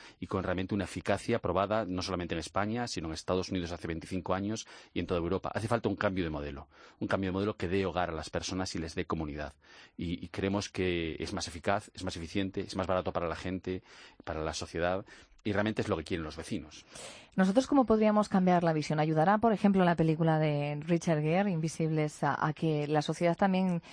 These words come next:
Speaker 2: eh, cambiemos esa mirada que tenemos hacia este colectivo?
Speaker 1: Bueno, lo más importante quizás es, eh, que nos sensibilicemos con que esto es importante. Lo estamos viendo todos los días en la calle.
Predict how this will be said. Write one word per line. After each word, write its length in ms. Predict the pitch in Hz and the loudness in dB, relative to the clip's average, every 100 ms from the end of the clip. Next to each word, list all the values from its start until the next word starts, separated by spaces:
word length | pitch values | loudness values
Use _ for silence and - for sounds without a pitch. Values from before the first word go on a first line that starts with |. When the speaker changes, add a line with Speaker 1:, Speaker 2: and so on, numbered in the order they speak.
| - - | -20 -6
Speaker 2:
eh, 180 | - 165 | 0 2
cambiemos 380 | - 175 185 190 | 4 2 2 0
esa 160 | 196 190 | 0 0
mirada 320 | 180 196 214 | 2 4 2
que 100 | 185 | 0
tenemos 480 | 175 170 202 269 - | -2 0 0 -2 -4
hacia 340 | 190 170 - | -4 -4 -4
este 160 | 170 175 | -6 -4
colectivo? 540 | 160 156 - 180 254 - _ _ | -2 -2 -2 -2 -2 -6 _ _
Speaker 1:
Bueno, 120 | 104 98 | 0 2
lo 40 | |
más 160 | 120 147 | 2 2
importante 440 | 135 123 127 143 | 2 2 2 0
quizás 380 | 117 131 131 131 | 0 2 2 2
es, 260 | 123 - | 0 2
eh, 260 | 110 92 87 | 2 2 0
que 100 | - | -2
nos 120 | 98 | -2
sensibilicemos 720 | 107 98 101 95 85 104 92 - | 0 -2 0 -2 0 0 0 -4
con 160 | 95 | -6
que 120 | 80 95 | -4 -4
esto 180 | - | -4
es 120 | 87 90 | -4 -4
importante. 540 | 85 82 80 73 78 | -4 -4 -4 -6 -8
Lo 80 | 78 | -6
estamos 260 | - 101 | -2 0
viendo 260 | 98 95 87 | 0 -2 -2
todos 220 | 101 92 | 0 0
los 120 | 82 | -2
días 220 | 87 82 82 | -2 -4 -4
en 80 | |
la 80 | 78 | -2
calle. 420 | - 104 113 110 | 0 0 0 -4